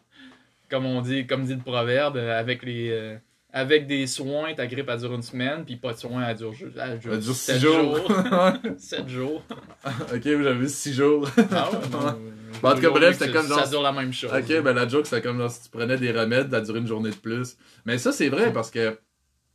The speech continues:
Speaker 2: moi, j'ai eu une expérience en Thaïlande, que ma blonde puis moi, on était malades, ben, pas par, en même temps,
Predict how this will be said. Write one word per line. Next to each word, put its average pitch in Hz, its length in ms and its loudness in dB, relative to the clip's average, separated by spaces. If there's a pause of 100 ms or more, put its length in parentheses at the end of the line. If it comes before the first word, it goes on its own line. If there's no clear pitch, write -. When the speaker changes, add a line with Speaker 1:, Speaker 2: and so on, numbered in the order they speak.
(960)
Speaker 2:
moi, 147 120 -6
j'ai 131 100 -2
eu 120 60 0
une 123 60 -2
expérience 135 640 -2
en 110 100 -2
Thaïlande, 110 720 -2 (560)
que 98 260 -8
ma 101 200 -2
blonde 120 300 -2
puis 113 100 -8
moi, 135 120 -4
on - 60 -4
était 104 200 -4
malades, 104 400 0
ben, 92 140 -2 (320)
pas 104 140 -10
par, 92 300 -6
en 95 140 -4
même 95 240 -4
temps, 233 260 -2